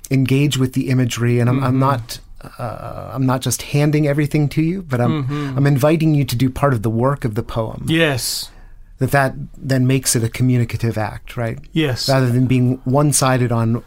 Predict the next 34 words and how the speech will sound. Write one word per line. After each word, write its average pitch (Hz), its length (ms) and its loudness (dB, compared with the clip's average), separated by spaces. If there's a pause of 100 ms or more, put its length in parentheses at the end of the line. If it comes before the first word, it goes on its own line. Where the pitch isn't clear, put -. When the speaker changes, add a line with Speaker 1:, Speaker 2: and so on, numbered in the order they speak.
Speaker 1:
on 107 400 -4
this 127 180 0
side 120 360 0
or 113 160 -2
that. 117 360 -2 (300)
Well, 196 220 4
why 208 160 4
don't 302 120 4
we, 185 260 6 (800)
why 147 120 -10
don't 190 120 -4
we, 160 240 2
um, 113 420 2 (380)
go 147 140 2
ahead 127 420 0
and 110 460 -2 (100)
if 135 140 -4
you 214 80 0
could 202 200 0
read 151 320 2
a 135 160 0
letter 135 380 2
again. 156 160 2
Speaker 2:
Oh, 131 160 4
yeah. 107 240 -6 (120)
Speaker 1:
You 156 140 4
mentioned 160 480 4
that, 123 340 2 (420)
um, 120 520 -8 (120)
you 123 120 -2
know, 117 80 2
this - 400 -2 (920)
poem, 120 520 0 (720)
um, 107 420 -2